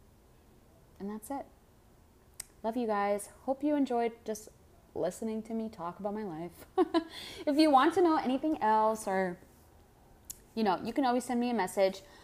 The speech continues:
Uh, check out the Anchor app. That's A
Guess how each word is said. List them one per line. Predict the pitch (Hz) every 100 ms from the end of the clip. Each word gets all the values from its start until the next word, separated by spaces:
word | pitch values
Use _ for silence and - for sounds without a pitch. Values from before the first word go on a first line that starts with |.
| - -
Uh, | 185 170
check | 247 262
out | 277 269
the | -
Anchor | 196 196 196 226 262 269
app. | 277 311 339 - - - - - -
That's | 190 190 -
A | 202 202 254